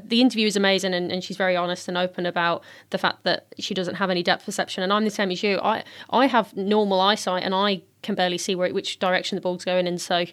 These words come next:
how on earth she's able to make so many saves and so many amazing saves that she does, and, and having such a good season for Villa already just makes her kind of, uh, level of, of performance is so much more impressive, and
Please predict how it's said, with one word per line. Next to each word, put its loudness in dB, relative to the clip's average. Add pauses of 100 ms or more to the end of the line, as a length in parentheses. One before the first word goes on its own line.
(280)
how 8
on 4
earth 6
she's -4
able 2
to -6
make 0
so -6
many -2
saves -2
and -4
so -6
many -2
amazing -2
saves -4
that -10
she -12
does, 0
and, -4
and -6
having -2
such -8
a -10
good -4
season -4
for -6
Villa 2
already 0 (360)
just -2
makes 0
her 2
kind -2
of, -4 (180)
uh, -12 (260)
level 0
of, -2
of -8 (300)
performance -2
is -4
so -2
much -4
more 0 (160)
impressive, -4
and -2